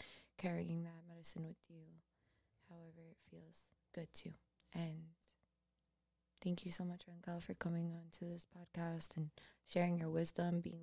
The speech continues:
vulnerable, and your experience, and expressing yourself in such a really beautiful way, and being such a,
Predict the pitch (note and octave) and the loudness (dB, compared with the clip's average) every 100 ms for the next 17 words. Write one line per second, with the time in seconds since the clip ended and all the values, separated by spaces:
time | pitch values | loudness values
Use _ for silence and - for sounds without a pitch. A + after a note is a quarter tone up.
0 | D#3+ D#3 E3 E3+ - F3 F3 D#3+ D#3+ - | -10 -12 -10 -12 0 4 6 4 2 -8
1 | - - - - D#3+ D#3 - - E3 E3 | -16 -16 -12 2 2 4 2 2 4 2
2 | E3 E3+ F#3 - D#3+ E3 - E3 D#3 E3+ | 2 0 -2 -6 -10 -2 2 4 4 2
3 | E3 D#3+ F3 E3+ - E3+ - - F3+ F3 | 0 0 0 0 0 0 -2 -2 -2 -2
4 | F3+ F3 F3 F3 E3 F3+ F3+ F3+ F#3 F3+ | -2 -2 -4 -6 -4 -2 -2 -2 -2 0
5 | E3+ - - - - E3+ F3 E3+ - - | -2 -4 -14 -14 0 6 8 8 6 4
6 | - | 0